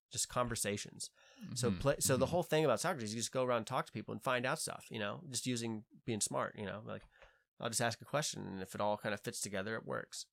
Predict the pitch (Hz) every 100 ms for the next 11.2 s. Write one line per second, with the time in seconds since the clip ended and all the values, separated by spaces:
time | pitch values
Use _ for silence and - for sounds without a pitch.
0 | _ _ _ _ - _ _ _ _ _
1 | _ _ - 135 143 139 127 120 - _
2 | _ _ _ _ _ - 180 208 185 131
3 | 143 - 120 - 104 104 113 107 - -
4 | _ _ _ _ _ - 123 131 120 113
5 | 107 - _ _ _ - 127 123 120 -
6 | - - - 170 180 190 135 120 139 -
7 | 113 107 131 - - 202 180 175 - 160
8 | 143 120 123 117 - - 180 185 156 131
9 | 123 107 117 127 165 180 180 139 127 110
10 | 127 131 151 180 180 160 143 147 151 117
11 | 104